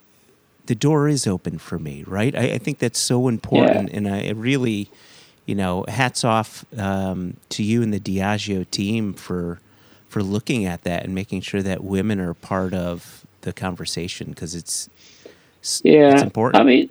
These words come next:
Speaker 2: that, uh, that is important. And, you know, a-, all jokes aside, it, it's something that's very near and dear to my heart. But,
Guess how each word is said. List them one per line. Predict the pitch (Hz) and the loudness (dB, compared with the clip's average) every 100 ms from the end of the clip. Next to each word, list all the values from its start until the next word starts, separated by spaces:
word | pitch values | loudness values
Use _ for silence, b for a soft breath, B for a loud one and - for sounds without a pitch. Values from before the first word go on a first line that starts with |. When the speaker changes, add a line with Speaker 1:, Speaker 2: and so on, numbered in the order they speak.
| - | 4
Speaker 2:
that, | 254 311 - - | 6 6 2 0
uh, | 294 285 - 240 | 0 0 0 6
that | 208 180 | 8 10
is | 233 214 | 8 8
important. | 139 - 131 120 117 113 - - | 6 8 8 8 6 4 -2 4
And, | 135 | 8
you | 139 | 8
know, | 135 131 - _ - | 8 6 4 _ 0
a-, | |
all | - - - 147 139 | 2 2 4 6 6
jokes | 127 139 135 | 8 6 6
aside, | 131 143 131 | 4 6 8
it, | 120 - - | 6 4 4
it's | - - | 2 4
something | 131 131 127 | 2 6 4
that's | 110 | 6
very | 127 127 | 8 8
near | 120 120 | 10 8
and | 107 | 8
dear | 127 117 | 10 8
to | - | 6
my | 107 104 | 2 6
heart. | 139 139 127 - b b b _ 170 | 8 10 8 2 b b b _ 8
But, | 147 | 8